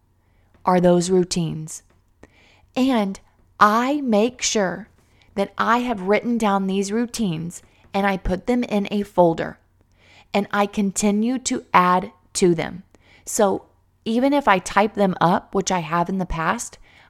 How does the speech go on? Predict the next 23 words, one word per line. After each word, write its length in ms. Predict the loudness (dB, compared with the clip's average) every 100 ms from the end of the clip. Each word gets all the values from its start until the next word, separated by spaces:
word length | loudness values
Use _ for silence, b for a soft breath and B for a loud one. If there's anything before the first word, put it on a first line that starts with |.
| -4
I 120 | -2
still 380 | -2 0 2 2
continue 540 | 0 -4 -2 -2 -2 -4
to 240 | -4 0
add 200 | 0 0
to 80 | -4
them. 300 | -6 -12 -18 _ b b b -2
Now, 120 | 0
I 80 | 2
do 100 | 2
not 280 | 0 0 -2
spend 260 | -2 -2
the 60 | 0
day 400 | 2 2 0 -8 b b
with 140 | -4 -2
the 80 | -4
children 520 | -2 -2 0 -4 -2
sitting 320 | -2 0 0
on 300 | -2 -2 -4
the 80 | -6
couch 500 | -2 0 0 0 -4
or 60 |
s-, 240 | -4 -6